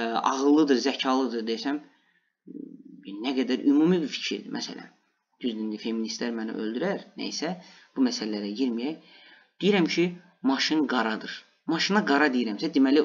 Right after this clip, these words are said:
bütün maşınlar qara deyil axı. Ağı var, qırmızısı var, nə bilim, çəhrayısı var, osu var, busu var. Amma qara maşın deyirəmsə,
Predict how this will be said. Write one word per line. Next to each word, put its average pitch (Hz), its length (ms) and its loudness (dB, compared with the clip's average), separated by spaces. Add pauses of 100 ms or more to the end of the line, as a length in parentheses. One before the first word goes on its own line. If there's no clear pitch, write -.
(120)
bütün 185 260 4
maşınlar 143 380 4
qara 123 220 2
deyil 123 200 0
axı. 143 180 -8 (1080)
Ağı 135 240 2
var, 127 200 2
qırmızısı 113 460 -2
var, 123 160 0
nə 110 160 -4
bilim, 110 180 -4
çəhrayısı 101 580 -6
var, 123 200 -6 (300)
osu - 300 -6
var, 113 200 -4
busu 104 280 -6
var. 107 200 -8 (680)
Amma 170 260 8
qara 156 300 4
maşın 131 380 2
deyirəmsə, 151 520 -4